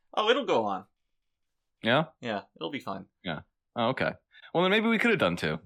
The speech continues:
Speaker 1: Yeah.
Speaker 2: But I said no, so any ensigns who are wondering why we are behind an episode this week, uh, it's my fault.
Speaker 1: Mm. Now, I have a question. Um, on the twenty-first, you were in the hospital around,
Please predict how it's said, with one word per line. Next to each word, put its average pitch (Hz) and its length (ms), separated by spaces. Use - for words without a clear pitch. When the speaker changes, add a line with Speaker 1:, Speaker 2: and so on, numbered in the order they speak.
Speaker 1:
Yeah. 175 300
Speaker 2:
But 127 160
I 143 160
said 180 260
no, 104 260
so 110 240
any 131 240
ensigns 147 420
who 123 100
are 117 100
wondering 113 460
why 107 480
we 107 400
are 101 340
behind 120 560
an 117 100
episode 117 460
this 90 180
week, 90 400
uh, 90 320
it's - 120
my 123 100
fault. - 360
Speaker 1:
Mm. 110 200
Now, 160 300
I 147 80
have 156 100
a - 60
question. 120 500
Um, 98 520
on 123 100
the 123 80
twenty-first, 139 640
you 104 80
were 110 60
in 117 60
the 107 60
hospital 104 520
around, 131 420